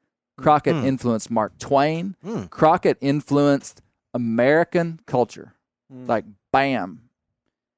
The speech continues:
Speaker 1: And so when we hear him, it's like our blood.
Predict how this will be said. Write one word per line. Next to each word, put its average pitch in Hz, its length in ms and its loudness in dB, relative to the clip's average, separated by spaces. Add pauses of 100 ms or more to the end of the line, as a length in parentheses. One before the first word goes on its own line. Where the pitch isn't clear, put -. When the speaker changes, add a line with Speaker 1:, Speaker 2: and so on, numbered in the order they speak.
(120)
Speaker 1:
And - 120 -2
so 123 440 2 (100)
when 127 240 0
we 147 220 2
hear 170 340 4
him, 120 500 0 (360)
it's 120 220 -4
like 117 260 4 (540)
our 131 220 4
blood. 117 520 0